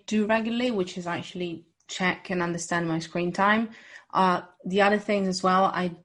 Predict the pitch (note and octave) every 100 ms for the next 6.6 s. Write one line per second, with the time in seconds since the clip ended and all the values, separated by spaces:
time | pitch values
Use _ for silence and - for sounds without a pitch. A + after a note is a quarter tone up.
0 | - F#3 F#3 F3+ F3 F3+ F3+ F3+ - F#3
1 | G3 G3+ G#3+ A3 G#3+ F#3+ - F#3 F3+ F3+
2 | F3 F3+ F3 F3 F3 F3+ - F#3 F3 F3
3 | F3+ F#3 F#3+ F#3 - F3 F3+ E3+ E3 -
4 | E3+ F3 E3+ D#3+ E3+ F3 F3 F#3+ - -
5 | F3+ F#3 F3+ A3+ G#3+ G#3+ G#3 G3 F#3+ E3+
6 | D#3+ - E3 D#3 D#3